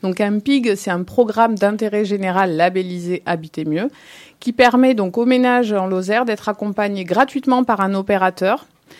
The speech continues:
Euh, donc en Lozère, c'est le, l'association Octea qui est l'opérateur de ce programme et qui va, euh, pouvoir vous accompagner gratuitement dans la visite du logement, les diagnostics de performance énergétique, le montage du dossier, euh, auprès de l'ana, et cetera. Donc, euh, c'est un vrai avantage, euh,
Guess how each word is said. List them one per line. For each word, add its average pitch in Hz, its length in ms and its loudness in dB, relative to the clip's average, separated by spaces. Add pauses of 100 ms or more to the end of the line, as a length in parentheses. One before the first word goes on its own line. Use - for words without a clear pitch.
(200)
Euh, 170 320 -2
donc 165 220 -4
en 208 40 -2
Lozère, 208 300 0
c'est - 100 -6
le, 170 300 0
l'association 208 760 -2
Octea 220 500 0
qui 233 200 -6
est - 20 -2
l'opérateur 190 640 -2
de 202 80 -4
ce 185 160 -6
programme 185 640 0
et 190 120 -4
qui 202 200 -10
va, 226 380 6
euh, 180 40 2
pouvoir 214 360 -2
vous 208 180 -2
accompagner 208 580 0
gratuitement 220 840 -2 (300)
dans 202 200 2
la 254 140 6
visite 226 340 -2
du 202 140 -8
logement, 208 640 -2
les 247 180 0
diagnostics 220 520 -2
de 202 100 -2
performance 202 580 -4
énergétique, 190 720 -6
le 240 160 2
montage 233 400 0
du 208 100 -6
dossier, 202 640 -4
euh, 170 120 0
auprès 170 280 -6
de 180 60 -8
l'ana, 185 340 0
et 233 60 -6
cetera. 185 480 -4
Donc, 180 240 -6
euh, 156 100 -6
c'est 165 160 -8
un 156 80 -2
vrai 180 200 -2
avantage, 214 580 0
euh, 170 100 -4